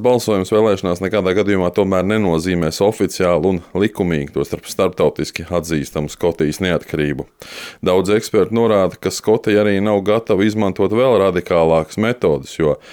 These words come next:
vienpusējā Katalonijas neatkarības pasludināšana, šāda balsojuma atzīšana par nelikumīgu tiesās un vēlāk arī referendumu rīkotāju vajāšana ir spilgts piemērs turpmākajai iespējamai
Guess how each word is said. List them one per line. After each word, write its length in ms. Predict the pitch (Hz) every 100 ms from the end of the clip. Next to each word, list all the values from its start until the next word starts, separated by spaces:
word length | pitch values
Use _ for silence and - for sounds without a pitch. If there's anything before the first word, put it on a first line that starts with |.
| - -
vienpusējā 560 | 98 98 87 - 87 87 87
Katalonijas 640 | 120 131 104 95 90 87
neatkarības 460 | 110 90 95 85 -
pasludināšana, 800 | 110 113 98 95 92 85 90 80 - -
šāda 320 | 76 71 76
balsojuma 560 | 87 85 85 80 87
atzīšana 400 | 85 80 - 76
par 160 | - 73
nelikumīgu 640 | 87 85 78 78 76 69
tiesās 480 | 127 123 104 95 82
un 160 | 85 73 - - - -
vēlāk 400 | 87 85 78 -
arī 200 | 78 69 80
referendumu 640 | 87 98 95 85 80 85
rīkotāju 480 | 92 92 78 85 90
vajāšana 560 | 135 127 95 - 95 98
ir 120 | 87
spilgts 400 | - 110 110 -
piemērs 400 | 104 104 90 82 - -
turpmākajai 560 | 92 85 78 80 80 85
iespējamai 460 | - 78 78 85